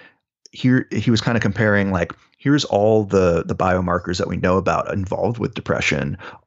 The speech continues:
It just so happens that they also influence telomere length. So by proxy of saying, if psilocybin influences all these biomarkers that decrease depression, decreased depression is associated with increased telomere length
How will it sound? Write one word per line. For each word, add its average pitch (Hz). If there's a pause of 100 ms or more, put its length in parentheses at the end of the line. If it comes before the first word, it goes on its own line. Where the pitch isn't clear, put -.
(220)
It 101
just 117
so 117
happens 107
that 92 (160)
they 101
also 98
influence -
telomere 147
length. -
So 90 (240)
by 92
proxy 92
of 82
saying, 85
if 87
psilocybin 87
influences 92
all -
these -
biomarkers 104 (200)
that 90
decrease -
depression, 92 (200)
decreased 101
depression 98
is 92
associated 95
with -
increased -
telomere 123
length 95